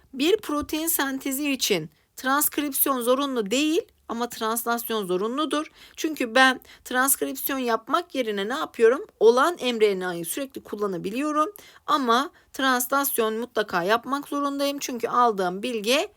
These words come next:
sürekli değişiklik gösterebilir. Gelelim T R N A'mıza. T R N A taşıyıcı R N A. Ne yaptı? Taşı-, neyi taşıdı?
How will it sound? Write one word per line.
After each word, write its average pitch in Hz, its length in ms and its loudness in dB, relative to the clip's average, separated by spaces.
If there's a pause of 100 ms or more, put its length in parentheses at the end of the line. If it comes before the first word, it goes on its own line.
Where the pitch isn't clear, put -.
sürekli 208 540 -2
değişiklik 208 520 -2
gösterebilir. 214 840 -2 (880)
Gelelim 254 400 -2 (180)
T 285 320 2
R 185 240 2
N 160 120 -4
A'mıza. 151 480 -4 (460)
T 359 220 2
R 269 200 2
N 269 60 -2
A 453 140 -2
taşıyıcı 233 500 0
R 160 180 2
N 156 80 -6
A. 165 40 -4
Ne 208 180 -2
yaptı? 381 400 0
Taşı-, 233 440 -2
neyi 320 220 0
taşıdı? 190 400 0